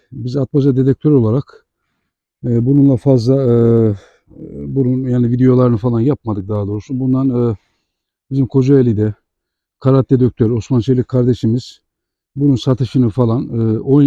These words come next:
o ilgilendi onunla. Ama onunla ortaklaşa yaptığımız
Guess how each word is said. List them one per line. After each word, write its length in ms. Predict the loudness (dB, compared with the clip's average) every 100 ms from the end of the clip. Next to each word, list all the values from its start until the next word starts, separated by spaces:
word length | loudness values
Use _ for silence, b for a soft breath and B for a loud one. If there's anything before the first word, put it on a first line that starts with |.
| 2 0
o 160 | 2
ilgilendi 460 | 4 2 0 0 -2
onunla. 360 | -2 -2 -4
Ama 220 | -4 -2 0
onunla 280 | 2 2
ortaklaşa 580 | 0 -4 -4 -4 -2 2
yaptığımız 640 | 2 2 0 0 0 -6